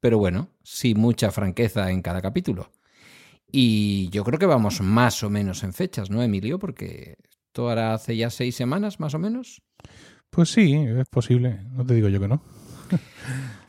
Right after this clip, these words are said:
Speaker 2: No, no me he
Speaker 1: Mm.
Speaker 2: fijado mucho en eso. Quiero decir, cuando te propuse la fecha,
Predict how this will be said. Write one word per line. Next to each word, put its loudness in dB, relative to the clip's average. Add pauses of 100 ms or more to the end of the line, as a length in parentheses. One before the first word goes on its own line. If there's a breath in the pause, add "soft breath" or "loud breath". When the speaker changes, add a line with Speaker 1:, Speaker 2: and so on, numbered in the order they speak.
(140)
Speaker 2:
No, 10
no 10
me 10
he 8
Speaker 1:
Mm. 0
Speaker 2:
fijado 6
mucho 10
en 6
eso. 4
Quiero 6
decir, 6
cuando 8
te 2
propuse 4
la 8
fecha, 4